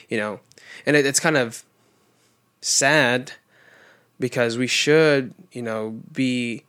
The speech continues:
prepared for the Lord in, in, in a good way and not in a way that's, like, that's drive us, that drives us to insanity and to being crazy and, like,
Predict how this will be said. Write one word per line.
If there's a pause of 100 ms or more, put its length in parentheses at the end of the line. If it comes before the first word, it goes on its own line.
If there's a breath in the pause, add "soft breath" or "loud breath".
(720 soft breath)
prepared
for
the
Lord
in,
in,
in
a
good
way
and
not
in
a
way
that's,
like, (640 soft breath)
that's
drive
us, (460)
that
drives
us
to
insanity
and
to
being
crazy
and,
like,